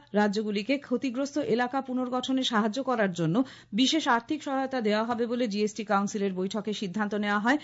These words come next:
বৈঠক শেষে কেন্দ্রীয় অর্থমন্ত্রী নির্মলা সীতারামন বলেন, প্রাকৃতিক বিপর্যয়ের পর পুনর্গঠনের কাজে রাজ্যগুলি অতিরিক্ত এক শতাংশ সেস আদায় করতে পারবে কিনা তা নিয়ে আলোচনার জন্য নতুন একটি মন্ত্রীগোষ্ঠী গঠন করা হয়েছে।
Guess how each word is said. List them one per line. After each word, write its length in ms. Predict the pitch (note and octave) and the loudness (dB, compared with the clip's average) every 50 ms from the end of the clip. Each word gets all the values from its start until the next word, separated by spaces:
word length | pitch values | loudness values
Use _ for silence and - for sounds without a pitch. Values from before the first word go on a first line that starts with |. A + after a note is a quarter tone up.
| - - - - - | -6 -20 -14 -4 0
বৈঠক 340 | G#3+ C4+ C4+ C4+ D4+ D4+ D4+ | 2 4 4 4 0 -2 -2
শেষে 240 | - D4 - D#4 D#4+ | -2 -2 -2 -2 0
কেন্দ্রীয় 340 | C4 C#4 A#3+ A3+ A3+ A3 | 0 2 2 4 4 4
অর্থমন্ত্রী 500 | G#3 G3+ G#3 - B3+ B3 B3 A#3+ A#3+ B3+ | 4 4 2 0 -2 -2 0 0 -2 0
নির্মলা 360 | A#3 G#3+ G3+ F#3+ G3 G3+ G#3+ A3 | 0 0 2 2 2 2 0 0
সীতারামন 520 | - - G3 G#3+ G#3+ G#3 G#3 G#3 G#3+ G#3 | -2 -4 -6 -4 -2 -2 -2 -2 -2 -2
বলেন, 260 | G3+ G#3 G#3+ B3+ D4 C#4+ - - - - - | 0 2 4 6 6 4 4 0 -16 -6 0
প্রাকৃতিক 520 | B3+ B3 A#3+ A#3+ - D4 D4+ D#4+ E4+ C4+ | 2 2 2 2 2 0 0 0 0 0
বিপর্যয়ের 460 | C4 D4 C#4 D4+ D4+ B3+ D4 D4 D4 | -2 -2 0 0 0 2 2 0 0
পর 200 | C#4+ D4 D4 C#4+ | 0 0 0 0
পুনর্গঠনের 720 | C#4+ C#4+ B3+ A#3+ B3 B3+ B3+ B3+ C#4 C#4+ - C#4+ D4+ D4 C#4 | 0 -2 0 0 0 2 2 0 0 2 2 2 2 2 4
কাজে 320 | - A3+ F3+ D#3+ F3+ F#3 - - - - - | 4 2 4 4 0 -2 -4 -8 -16 -6 0
রাজ্যগুলি 480 | - G#3 G#3+ G#3+ G3+ C4 B3 C4+ C4 C4 | 2 2 2 4 4 2 4 4 4 4
অতিরিক্ত 420 | B3 B3 - C#4+ D4 D4+ D4+ - | 2 2 0 0 -2 -2 0 2
এক 220 | D#4+ C#4+ C4+ C4 C4+ | 4 4 4 2 0
শতাংশ 420 | - C#4 C4+ C#4+ C#4 C#4 C#4 - C#4+ | -4 -6 -4 -2 -2 -2 -2 -2 -2
সেস 480 | C#4+ C#4+ - - - C4 C4+ D4+ D4 | -2 -2 -2 -2 2 2 2 2 4
আদায় 260 | D#4+ C4+ C4 C#4+ C#4+ | 2 2 2 2 0
করতে 240 | C#4+ D4+ D4 - A3 | 0 -2 -2 0 2
পারবে 280 | G3 G3+ D#3 D#3 D#3+ E3+ | 4 4 4 4 2 0
কিনা 240 | D#3+ - F#3+ G#3 B3 | -2 0 0 0 0
তা 200 | B3 B3 A#3 A#3 | 2 0 0 2
নিয়ে 140 | A#3 A#3+ | 2 2
আলোচনার 480 | A#3 G3+ F#3+ G3+ A3+ - C#4+ C4+ C4+ C4 | 2 2 2 2 0 0 0 0 0 0
জন্য 260 | A3 B3+ C4 C4 C4+ | 0 0 0 2 2
নতুন 360 | C#4 C4 A3+ G#3+ G3+ A#3 A3 | 2 2 2 2 0 0 0
একটি 240 | G3+ G3 G3 - G3 | 0 0 0 -2 -2
মন্ত্রীগোষ্ঠী 640 | F#3 F#3 F3+ F#3 F#3+ - B3+ A#3 C4+ C4 C4 - C#4+ | 0 0 0 0 0 0 2 2 2 2 2 2 4
গঠন 280 | A3 F3 D#3+ F3 E3 | 4 4 4 4 2
করা 220 | D3 - D#3 D3 D3+ | 0 2 2 0 2
হয়েছে। 380 | D#3 D#3+ D3+ - - E3+ C3+ | 0 0 -2 0 0 -2 -2